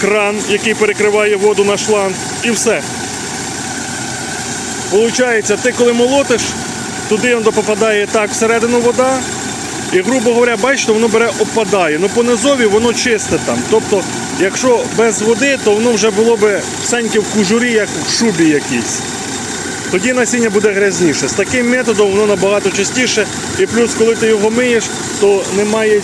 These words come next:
цього такого, е, багато слизу. Воно вже там з водою собі потихеньку перебивається.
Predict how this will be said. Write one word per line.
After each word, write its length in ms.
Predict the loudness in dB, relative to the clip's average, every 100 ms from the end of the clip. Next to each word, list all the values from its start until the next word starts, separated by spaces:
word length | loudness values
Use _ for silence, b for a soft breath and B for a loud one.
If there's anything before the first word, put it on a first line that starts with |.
| 2
цього 200 | 2 2
такого, 520 | 2 2 4 4 0 -4 -8 -8 -8 -6 -2
е, 100 | -2 0
багато 340 | 0 0 0
слизу. 440 | 0 2 2 2 -4 -8 -10 -10 -10 -10 -10 -10 -10 -10 -10 -10 -6 0
Воно 220 | 2 4
вже 120 | 2
там 280 | 0 0 0
з 40 |
водою 380 | 0 4 4 4
собі 200 | 2 0
потихеньку 600 | 0 -4 -2 -4 -2 -2 -4 -8 -10 -10 -10 -10 -10 -10 -10 -10 -10 -10 -4
перебивається. 800 | -2 0 2 2 2 0 -4